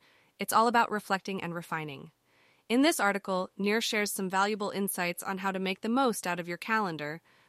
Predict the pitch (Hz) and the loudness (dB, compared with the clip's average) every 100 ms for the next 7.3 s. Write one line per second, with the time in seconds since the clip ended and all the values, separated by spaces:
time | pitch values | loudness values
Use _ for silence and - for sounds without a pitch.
0 | - 214 220 220 - 233 - 226 - 196 | 4 6 6 4 0 -2 -2 -4 -4 -4
1 | 190 - 175 - 156 156 165 - _ _ | -4 -2 -4 -4 -10 -10 -12 -14 _ _
2 | _ _ - 208 208 208 240 254 277 262 | _ _ 0 2 2 2 2 2 0 0
3 | 208 190 - 196 208 208 185 - 180 170 | 0 -2 0 2 2 0 -2 -4 -4 -4
4 | 165 170 185 _ _ - 214 247 240 277 | -4 -4 -6 _ _ -6 -4 0 4 4
5 | - 220 175 170 190 180 156 151 175 - | 2 0 0 -2 -6 -6 -6 -6 -12 -8
6 | 196 190 - 214 - 190 190 170 - 175 | -4 -4 -2 -4 -4 -4 -4 -4 -6 -8
7 | 175 220 277 | -6 -8 -10